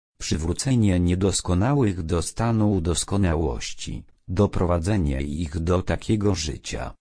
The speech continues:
jakim widzi je Bóg, zajmie bowiem całe tysiąc lat, choć zostaną oni obudzeni w jednej z początkowych części tysiąclecia.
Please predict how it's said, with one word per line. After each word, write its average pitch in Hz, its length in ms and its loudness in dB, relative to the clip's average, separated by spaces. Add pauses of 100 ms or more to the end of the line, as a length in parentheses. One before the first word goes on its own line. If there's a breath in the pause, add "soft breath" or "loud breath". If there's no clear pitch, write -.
(140)
jakim 76 640 -2
widzi 104 400 -2
je 107 180 4
Bóg, - 500 -8 (200)
zajmie 87 640 2
bowiem 117 540 2
całe 113 360 0
tysiąc 143 600 0
lat, 104 380 -2 (280)
choć 90 380 -2
zostaną 90 680 0
oni 131 400 2
obudzeni 90 720 2
w 76 60 -4
jednej 123 560 2
z - 120 0
początkowych 92 960 0
części 87 640 -2
tysiąclecia. 101 1000 -2